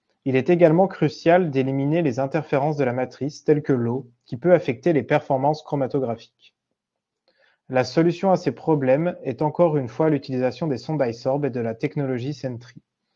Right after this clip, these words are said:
Le grand volume de phase disponible sur la sonde isorb augmente la quantité de composés extraite et donc la sensibilité de l'analyse. La purge sélective du piège de thermodésorption du système Sentry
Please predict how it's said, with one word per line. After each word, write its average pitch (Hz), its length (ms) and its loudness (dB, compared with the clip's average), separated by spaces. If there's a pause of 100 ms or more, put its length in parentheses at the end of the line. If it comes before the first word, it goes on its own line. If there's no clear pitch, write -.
(440)
Le 120 140 -2
grand 139 280 4
volume 165 340 4
de 143 100 2
phase 143 400 0
disponible 135 640 -4
sur 120 180 -8
la 113 120 -2
sonde 151 280 -2
isorb 123 520 -6 (420)
augmente 156 540 2
la 123 140 2
quantité 156 440 -4
de 147 100 0
composés 147 540 -2
extraite 117 640 -8
et 135 100 -6
donc 160 440 -2
la 127 100 -2
sensibilité 151 1000 -2
de 123 160 -6
l'analyse. 117 640 -4 (640)
La 123 140 2
purge 190 300 4
sélective 151 520 2
du 135 140 -2
piège 165 500 4
de 127 140 -4
thermodésorption 147 960 0
du 127 120 -8
système 147 380 -2
Sentry 120 560 -8